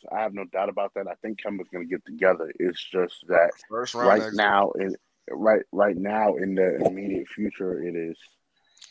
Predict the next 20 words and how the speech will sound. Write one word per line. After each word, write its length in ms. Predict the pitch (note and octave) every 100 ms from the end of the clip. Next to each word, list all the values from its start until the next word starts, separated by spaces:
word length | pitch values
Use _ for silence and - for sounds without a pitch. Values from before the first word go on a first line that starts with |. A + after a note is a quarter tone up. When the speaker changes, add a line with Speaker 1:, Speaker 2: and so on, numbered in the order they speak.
| -
Speaker 2:
It's 120 | -
gonna 140 | - G2+
be 60 |
a 40 | F#2+
Speaker 1:
Like, 160 | E2+
Speaker 2:
first 180 | G#2+ A2
round 240 | A2 A2+ G#2+
exit. 280 | G2+ G2 F#2+
Speaker 1:
let, 260 | A2+ A2+ -
let, 180 | G#2+ G#2 -
let, 280 | F#2+ A2 G#2 - - -
let's 320 | G#2+ A2+ G2
see 380 | - - G#2 F2 - _ _ _ _ -
what's 200 | G#2 F2+
going, 240 | F#2+ F#2+ -
let's 200 | G2+ G2 -
see 140 | G2+
what's 180 | F#2 -
gonna 160 | F#2
happen. 320 | E2+ E2 -